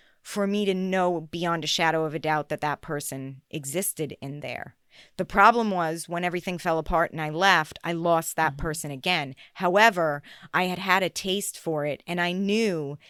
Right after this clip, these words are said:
Speaker 1: that I had to have it. This is what drove me to become an entrepreneur. It was like, I, there's no way I'm doing nine to five. There's no way I'm working for other people. Like, I work now in my business m-, Monday, Wednesday, Thursday. This is a Tuesday night.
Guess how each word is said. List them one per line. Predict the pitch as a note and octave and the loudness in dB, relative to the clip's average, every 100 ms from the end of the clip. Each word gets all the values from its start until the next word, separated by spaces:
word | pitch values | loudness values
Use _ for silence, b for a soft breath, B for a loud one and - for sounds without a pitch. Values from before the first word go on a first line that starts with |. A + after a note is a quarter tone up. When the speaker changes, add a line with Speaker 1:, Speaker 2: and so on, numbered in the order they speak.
| B B B | B B B
Speaker 1:
that | D#3 F#3 F3 E3 - _ | -2 2 4 2 -2 _
I | F3+ F3+ | 0 2
had | G3+ F3 | 0 -2
to | F3 | 0
have | F3 G3+ | 2 2
it. | F#3 | 0
This | - A#3+ | -2 -4
is | E4+ C#4+ | -4 -2
what | A#3+ G3 | 0 0
drove | F3+ F#3 A3 C4 | -2 0 0 0
me | G3+ E3+ D#3 D3+ B B - | -4 -6 -6 -10 B B -6
to | - G#3 | 0 0
become | F3 G3+ F#3 A3 | 0 -4 -2 0
an | G#3 | 0
entrepreneur. | E3+ E3 D#3+ - G3 A#3+ | -2 -4 -8 -6 -2 -2
It | |
was | D#3 | -2
like, | F3+ F3 - | -2 -2 0
I, | G3+ G3 | -2 0
there's | A3+ A3+ | -2 -2
no | C#4 | -2
way | D4 C#4 | -2 -2
I'm | B3 | -2
doing | A3+ A3+ A3 | -4 -4 -2
nine | G#3 A#3 | -2 -4
to | |
five. | G#3 F3+ F3 | -2 0 0
There's | E3 D#3+ | -2 -4
no | F#3 G3+ | -2 0
way | G3+ | 0
I'm | G3+ | 0
working | G3 F#3+ G3 | -4 -4 -8
for | - F#3 | -4 -2
other | F3+ | -2
people. | E3+ F#3 - E3 D#3+ B | -6 -8 -4 -4 -6 B
Like, | - F3 | -2 4
I | A3+ | 6
work | C4 G#3+ A#3+ - | 6 4 4 2
now | G#3 G3+ G#3+ | 2 2 2
in | G3 | 0
my | F3+ | 0
business | F3 F#3+ A3 A3+ | 0 -2 -4 -6
m-, | F#3+ - | -8 -8
Monday, | F#3 F#3 F#3 | -4 -2 0
Wednesday, | F3 E3+ E3 D#3 | -2 -4 -4 -6
Thursday. | D#3+ E3+ D#3+ D3+ C3 - | -4 -4 -4 -8 -12 -2
This | A3+ - | 0 0
is | A3+ | -2
a | A3 | -4
Tuesday | - G#3+ F#3+ F#3+ | -2 -4 -2 -4
night. | F3 E3+ A3+ | -2 -2 -4